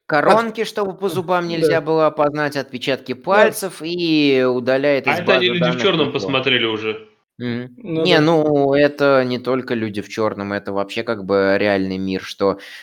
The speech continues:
Speaker 1: э, многим людям в шпионских организациях устраняют отпечатки пальцев и отличительные черты коронок зубов. Это
Speaker 3: Не,
Speaker 1: реальный
Speaker 3: я
Speaker 1: факт.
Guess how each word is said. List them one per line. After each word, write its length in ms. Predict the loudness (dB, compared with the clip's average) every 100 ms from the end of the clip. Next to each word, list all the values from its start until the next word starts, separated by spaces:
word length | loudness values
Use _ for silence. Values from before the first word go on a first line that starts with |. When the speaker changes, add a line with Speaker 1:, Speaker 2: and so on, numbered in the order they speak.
| -4
Speaker 1:
э, 440 | 0 2 2 0
многим 840 | 0 0 2 2 0 0 -4 -6 -6
людям 760 | -2 0 0 0 -2 -6 -10 -16 _ _ _ _ -18
в 80 | -16
шпионских 580 | -2 2 2 -2 -6
организациях 800 | -6 -4 -6 -4 -2 -2 -4 -12
устраняют 540 | -16 -8 -6 -4 -6 -8
отпечатки 500 | -10 -10 -10 -10 -8
пальцев 540 | -4 -4 -4 -14 -10
и 260 | -8 -6 -8 -14 -18 -4
отличительные 840 | -2 -2 -6 -8 -8 -6 -6 -6
черты 400 | -6 -8 -6 -6
коронок 420 | -4 -4 -4 -6 -10
зубов. 400 | -10 -8 -8 -8
Это 280 | -10 -4 0
Speaker 3:
Не, 80 |
Speaker 1:
реальный 300 | 2 2 0 0
Speaker 3:
я 140 |
Speaker 1:
факт. 60 | 0